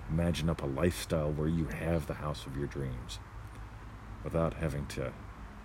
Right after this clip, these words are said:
imagine up the winning numbers, imagine up buying the ticket, imagine up winning the lottery, imagine up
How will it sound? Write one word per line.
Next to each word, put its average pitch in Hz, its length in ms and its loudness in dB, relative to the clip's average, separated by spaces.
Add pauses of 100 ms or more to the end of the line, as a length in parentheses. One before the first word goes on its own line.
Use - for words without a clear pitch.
(1000)
imagine 73 360 0
up 71 120 -6
the 73 80 0
winning 73 320 4
numbers, 64 400 -2
imagine 76 320 2
up 65 140 -2
buying 73 240 0
the 71 60 -2
ticket, - 340 -4
imagine 71 340 -4
up - 160 -4
winning 78 200 2
the 67 80 -2
lottery, 76 360 2
imagine 73 400 -2
up 73 200 -6